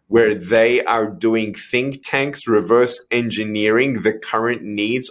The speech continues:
of small, medium, and large churches how do we help the church be the hands and feet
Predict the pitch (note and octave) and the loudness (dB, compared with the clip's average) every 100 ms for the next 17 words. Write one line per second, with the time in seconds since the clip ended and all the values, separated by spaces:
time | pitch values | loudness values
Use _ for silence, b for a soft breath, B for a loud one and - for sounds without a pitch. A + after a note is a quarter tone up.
0 | - G#2+ - - A2 G#2 G2+ B2 - B | -2 -2 -2 -6 -2 2 4 4 2 B
1 | B _ F#2+ A#2 B2 C3 C#3 C#3+ C#3 G2+ | B _ -2 0 2 2 2 0 -4 -2
2 | G2 G2 G2 G2 A2+ - - C3+ C3 C3 | 0 2 4 4 0 -4 -4 0 2 0
3 | C#3 C#3+ D#3 - B B B B B _ | 0 0 -2 -8 B B B B B _
4 | - - C3 B2+ D3+ C#3 C#3+ B2 A#2+ A2+ | -8 -2 0 0 -2 -2 -2 0 -4 -4
5 | B2+ B2 C3 - C3+ - - A2+ G#2 G2+ | -2 0 -2 -6 -6 -2 2 4 4 2
6 | - G2 A#2 A#2+ A#2+ A#2 A2+ A2+ A#2 B2 | -6 -4 -2 0 0 -2 -2 -2 -2 -6
7 | A#2 - F#2+ F#2+ | -6 -4 -2 -2